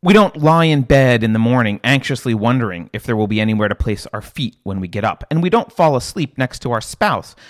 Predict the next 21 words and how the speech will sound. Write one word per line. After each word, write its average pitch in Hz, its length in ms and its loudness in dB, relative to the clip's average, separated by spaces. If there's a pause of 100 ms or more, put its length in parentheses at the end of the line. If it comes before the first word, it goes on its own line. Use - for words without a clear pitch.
(160)
wondering 147 360 4
if 120 140 -2
he 135 100 -2
or 135 80 0
she 113 320 -4
is 101 100 -6
merely 104 400 -4
a - 60 -16
figment 127 500 -4
of 110 140 -6
our 101 180 0
imagination 107 800 -2 (160)
that - 160 -4
will 98 100 -6
be 92 140 -10
lost 101 480 -2
when 95 120 -8
we 90 100 -8
close 90 260 -8
our 104 140 -2
eyes. 98 360 -4